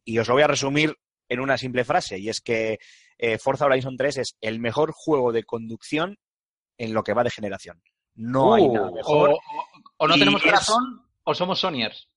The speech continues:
Speaker 1: Y es más que probable, bueno, si eres, si eres Sony, eres tu problema, tío. Yo soy Sony, Xboxer, P C Master Race cero, y cuando saquen N X, pues ya veremos también si me hago de
Speaker 3: Maldita pobreza.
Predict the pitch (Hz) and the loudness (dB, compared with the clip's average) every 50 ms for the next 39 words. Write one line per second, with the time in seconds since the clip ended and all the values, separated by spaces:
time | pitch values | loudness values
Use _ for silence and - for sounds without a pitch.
0 | _ _ _ _ _ _ _ - 139 131 147 156 143 147 147 151 156 - - 160 | _ _ _ _ _ _ _ -4 -2 0 0 0 0 0 -2 -2 -2 0 -4 -4
1 | 139 147 143 135 135 151 160 151 135 123 110 98 95 98 98 - 110 107 107 110 | -2 0 0 2 2 2 2 0 0 -2 -4 -8 -12 -6 -6 -6 -6 -4 -4 -4
2 | - 123 135 139 131 - - - 139 147 170 175 160 - 190 208 202 196 185 165 | -4 0 0 0 0 0 2 2 0 2 2 0 0 0 -2 0 2 2 0 0
3 | _ 165 143 - 139 120 104 101 101 104 104 107 92 110 101 101 117 139 135 139 | _ -4 -4 0 0 0 0 0 -4 -4 -4 -4 -4 -6 -6 -4 -4 -2 -2 -2
4 | 127 113 - 170 190 214 220 196 160 131 135 131 117 135 196 233 208 - 220 247 | -2 -2 0 0 2 2 2 2 0 0 -2 -10 -4 0 0 0 0 0 0 2
5 | 247 262 254 - - - - - _ - 160 131 143 143 139 135 131 - - 143 | 4 2 2 0 -4 -18 -20 -20 _ -4 -2 0 0 2 0 0 -2 2 2 2
6 | 127 123 135 139 131 - - 226 262 285 339 359 359 339 254 180 160 151 143 139 | 2 2 0 0 0 0 4 4 4 4 4 0 0 0 0 0 0 0 0 0
7 | 143 139 139 139 139 139 139 139 139 139 139 139 139 131 - 139 139 135 139 - | 0 0 0 -2 -2 -2 -2 -4 -4 -4 -4 -6 -6 -4 -4 -4 -4 -2 -2 -4
8 | 165 170 170 175 170 170 170 170 170 170 175 202 190 196 240 214 175 170 143 147 | -4 0 0 0 0 0 -2 -4 -2 -2 -2 -2 -2 -4 -10 -8 -8 -6 -4 0
9 | 147 135 107 98 92 87 104 104 104 101 - - 107 107 104 110 113 113 104 110 | 0 0 0 -2 -8 -14 -14 -14 -14 -14 -14 -14 -14 -16 -14 -12 -12 -10 -8 -8
10 | 107 110 104 113 117 107 107 135 127 123 123 113 120 117 110 110 104 107 | -8 -6 -6 -6 -6 -4 -2 -2 -2 -2 -2 -4 -4 -6 -6 -8 -10 -10